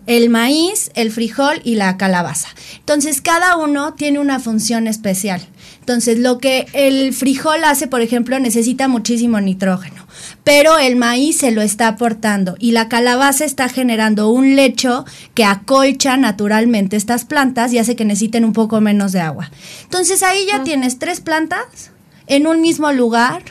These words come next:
Speaker 1: también tienes mayor producción y no tienes que estar aportando tanto. Siempre va a haber que aportar a la tierra, por medio de compostas, por medio de,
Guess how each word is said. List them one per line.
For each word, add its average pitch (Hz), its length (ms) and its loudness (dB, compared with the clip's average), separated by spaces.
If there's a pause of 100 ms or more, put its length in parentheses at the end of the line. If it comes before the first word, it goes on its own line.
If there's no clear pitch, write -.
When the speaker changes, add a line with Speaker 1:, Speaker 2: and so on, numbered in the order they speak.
(400)
Speaker 1:
también 262 400 0 (340)
tienes 240 300 2
mayor 247 340 2
producción 277 720 -4 (260)
y 339 140 2
no 349 160 2
tienes 370 380 -6
que 294 80 -4
estar 285 240 0
aportando 247 720 -2
tanto. 247 500 -4
Siempre 381 720 -2
va 339 120 0
a - 20 4
haber 254 200 0
que 240 100 -4
aportar 202 420 -4
a 214 80 -2
la 180 160 -4
tierra, 185 380 -4 (320)
por 277 160 4
medio 240 260 2
de 202 140 -2
compostas, 233 960 2 (340)
por 233 200 2
medio 240 360 4
de, 190 440 0